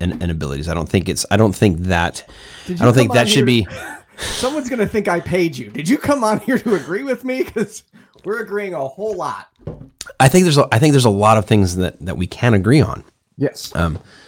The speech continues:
Speaker 1: and, uh, and I'm watching the time too, so, so we'll hit the, we'll hit, I, we'll,
Speaker 2: So,
Speaker 1: we'll
Speaker 2: fo-, follow up to that. Um,
Speaker 1: Okay.
Speaker 2: so the first recorded marriage was in twenty-three fifty B C. And from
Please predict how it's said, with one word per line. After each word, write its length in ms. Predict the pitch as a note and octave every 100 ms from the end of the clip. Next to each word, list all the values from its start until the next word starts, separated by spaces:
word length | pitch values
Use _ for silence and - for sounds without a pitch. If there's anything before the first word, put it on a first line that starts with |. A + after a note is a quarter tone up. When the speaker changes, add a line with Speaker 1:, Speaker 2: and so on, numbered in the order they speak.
| - - - -
Speaker 1:
and, 220 | G2+ G2
uh, 140 | G2
and 240 | - G2 G2+
I'm 160 | G2 F#2+
watching 240 | G2 G2
the 80 | G2
time 200 | E2+ E2+
too, 140 | D#2+ F#2
so, 320 | F2+ E2 -
so 280 | D#2+ F#2 F#2
we'll 180 | G2 G#2+
hit 120 | B2
the, 140 | A2+ -
we'll 160 | G#2+
hit, 260 | G2+ C3 - _ _ _ - - -
I, 160 | G#2 G#2+ -
we'll, 200 | - G2+
Speaker 2:
So, 120 | F#2+ B2
Speaker 1:
we'll 140 | A2+ - - - - - - -
Speaker 2:
fo-, 300 | D3 F#3 -
follow 340 | B2+ G3+ A#3+ D#3+
up 120 | -
to 100 | -
that. 320 | - G#2 - -
Um, 160 | C#3
Speaker 1:
Okay. 180 | G#2+ E2 -
Speaker 2:
so 320 | - F3 - - - -
the 100 | F3
first 440 | - A3+ C4+ -
recorded 380 | F#3 - E3+ D3+
marriage 420 | B2 A#2 A2+ G#2+
was 180 | A#2+ G2+
in 380 | A2+ A2+ A2 G#2 _ _
twenty-three 640 | - D3+ D#3+ D#3 - C#3+ B2+
fifty 400 | - A#2+ B2 A2
B 180 | G#2
C. 300 | F#2 - - _ _ _ - _ - _ _ _ -
And 340 | C#3 C#3 D3 - _ - - _
from 540 | - - E3 D#3 D3